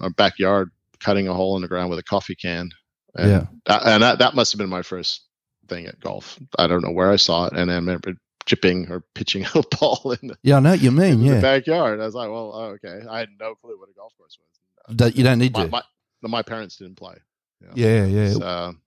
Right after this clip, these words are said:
Speaker 2: Well, it, it's a, it's, it's sort of like going back to the marketing of it. Of, you've got a stick and a ball. Now let's go and have some fun.
Speaker 1: Mm.
Speaker 2: That, that's it. Now,
Speaker 1: Exactly.
Speaker 2: where, where are you gonna have it? Well, depends who you are, how old you are.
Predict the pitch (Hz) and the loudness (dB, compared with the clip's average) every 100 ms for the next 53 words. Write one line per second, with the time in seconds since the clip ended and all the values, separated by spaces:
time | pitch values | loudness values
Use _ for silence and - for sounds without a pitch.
0 | _ 151 147 143 143 147 151 156 - 135 | _ 2 4 4 4 2 2 0 4 4
1 | 131 127 120 - _ _ _ _ _ - | 4 4 0 -8 _ _ _ _ _ -10
2 | 123 143 - 139 - 160 156 127 120 117 | -6 -6 -2 -2 0 2 2 4 4 4
3 | 110 120 117 110 110 104 104 107 117 117 | 2 0 2 2 -2 -2 -2 2 2 0
4 | 120 107 101 104 - - - 113 - 127 | -2 -2 -2 -4 -6 -8 -6 -6 -6 -4
5 | 117 104 - - 151 - 123 104 123 127 | 0 0 -2 -2 -2 -2 -4 0 2 4
6 | 135 123 120 123 131 - 123 127 - 104 | 4 4 2 2 0 0 2 2 0 -6
7 | - 123 107 80 - _ _ _ - 131 | -2 -2 -2 -6 -16 _ _ _ -8 -6
8 | 98 - 104 127 - 113 135 - 131 123 | -6 -6 -4 -4 -6 -4 -4 -2 -2 2
9 | 120 147 139 123 143 180 165 135 127 131 | 4 2 2 0 2 4 4 4 4 4
10 | 151 - - 135 143 131 127 117 117 - | 2 -2 -2 2 4 4 2 0 -4 -10
11 | 117 151 156 120 160 151 135 123 131 127 | -4 -2 -2 0 2 4 2 4 4 4
12 | 135 123 131 135 131 127 127 123 123 | 2 2 2 0 -2 0 2 2 0